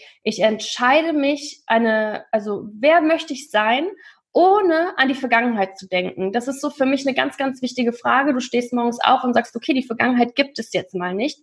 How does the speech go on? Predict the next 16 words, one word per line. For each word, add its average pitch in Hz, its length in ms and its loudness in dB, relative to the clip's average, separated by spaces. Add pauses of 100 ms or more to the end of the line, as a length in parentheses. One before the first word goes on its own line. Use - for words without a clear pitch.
(520)
Ähm, 233 280 6
keiner 262 360 2
hat 240 160 -2
mich 233 160 -4
irgendwie 254 280 0
mal 208 160 0
verurteilt 254 760 2
oder 214 200 2
gemobbt 214 420 0
oder 214 200 2
irgendwas. 285 500 2
Das - 200 -20
passiert 247 320 -4
ja - 180 2
auch - 240 2
oft, 262 300 2